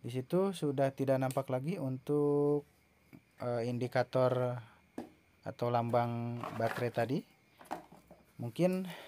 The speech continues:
ini betul baterai sudah lemah dan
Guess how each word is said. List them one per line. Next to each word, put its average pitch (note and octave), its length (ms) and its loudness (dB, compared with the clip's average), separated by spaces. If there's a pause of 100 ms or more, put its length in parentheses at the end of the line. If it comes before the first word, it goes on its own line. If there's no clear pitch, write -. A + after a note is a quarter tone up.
(120)
ini B2+ 240 -2
betul D#3 400 4 (1040)
baterai A#2+ 320 -2
sudah A2+ 320 -4
lemah B2 320 0 (160)
dan A#2 480 -2